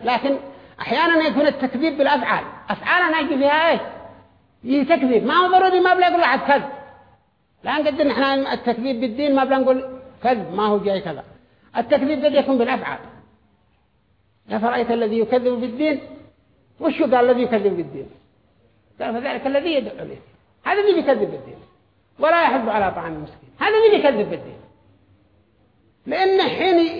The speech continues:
يفعل هذا الأمور، يعني ما بيحن. كأن ما هو صدق يوم الدين. فالتكذيب قد يكون بالإيش؟ بالأفعال، ما هو ما بالإيش؟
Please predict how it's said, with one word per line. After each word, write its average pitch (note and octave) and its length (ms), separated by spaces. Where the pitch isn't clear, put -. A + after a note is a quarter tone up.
يفعل A#3+ 280
هذا B3 280
الأمور، C4 380
يعني F#4+ 240
ما G#4 260
بيحن. F#3 260
كأن E4+ 220
ما F#4+ 80
هو D#4+ 160
صدق A#3+ 300
يوم F#3+ 220
الدين. C#3 300
فالتكذيب C4 640
قد C4+ 100
يكون C#4 380
بالإيش؟ C4 340
بالأفعال، A#3 460
ما A3+ 120
هو C#4+ 60
ما D4+ 120
بالإيش؟ C#4 380